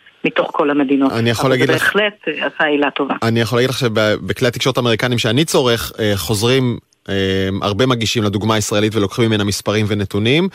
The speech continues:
Speaker 2: ובדרך כלל, אה, בסך הכל מדברים בהערכה, אבל באמת ה-, המסקנה החשובה היא, אה, ישראלים יקרים, ישראליות יקרות, הוציאו מראשכם את הדימוי כאילו אנחנו אור לגויים בעולם הסטארט-אפ, ככה לא תופסים אותנו, וכדי שזה יקרה, צריך לעבוד בזה, גם בדימוי.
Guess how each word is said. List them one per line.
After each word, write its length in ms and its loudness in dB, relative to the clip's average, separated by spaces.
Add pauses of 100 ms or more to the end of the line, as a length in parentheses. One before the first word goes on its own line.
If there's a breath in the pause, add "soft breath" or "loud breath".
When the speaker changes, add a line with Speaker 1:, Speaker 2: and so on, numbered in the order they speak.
(240 loud breath)
Speaker 2:
ובדרך 280 2
כלל, 180 0
אה, 220 2 (380)
בסך 200 -4
הכל 100 -4
מדברים 300 0
בהערכה, 520 2 (100)
אבל 160 2
באמת 280 2
ה-, 100 2 (120)
המסקנה 400 0
החשובה 420 -2
היא, 140 0 (480 loud breath)
אה, 60 2
ישראלים 500 2
יקרים, 360 0
ישראליות 420 0
יקרות, 320 0
הוציאו 360 0
מראשכם 440 0
את 100 -2
הדימוי 360 0
כאילו 260 0
אנחנו 300 -2
אור 200 4
לגויים 380 0
בעולם 340 0
הסטארט-אפ, 460 -2
ככה 240 -2
לא 100 2
תופסים 380 -2
אותנו, 500 -2
וכדי 240 0
שזה 160 -2
יקרה, 300 2 (500 loud breath)
צריך 200 -8
לעבוד 280 -2
בזה, 200 -2 (280)
גם 200 0
בדימוי. 380 -2